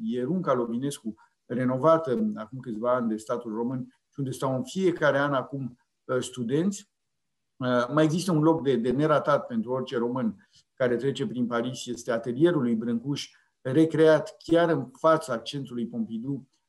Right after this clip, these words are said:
uh, de unde ai impresia că sculptorul a plecat în urmă cu, cu cinci minute. Uh, nu departe de acest atelier,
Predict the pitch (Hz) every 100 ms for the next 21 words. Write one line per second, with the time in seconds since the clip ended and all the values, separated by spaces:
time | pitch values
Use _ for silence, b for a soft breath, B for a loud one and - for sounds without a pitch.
0 | _ 123 123 117 113 110 123 131 131 131
1 | 123 135 139 - 117 120 - - 151 131
2 | 131 117 113 117 113 131 107 113 117 113
3 | 104 107 98 107 - 123 104 127 170 175
4 | 185 - b b b _ - 156 156 160
5 | 180 202 185 - 175 165 156 139 147 139
6 | 135 135 131 151 147